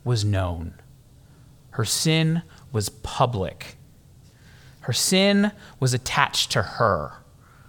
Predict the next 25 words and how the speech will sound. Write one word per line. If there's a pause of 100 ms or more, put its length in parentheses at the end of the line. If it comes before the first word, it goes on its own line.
(920)
When
you
went
to
the
store (600)
and
she
was
there, (920)
you
moved
to
a
different
section. (1040)
You
whispered
about
her
to
your
friend.
You
said,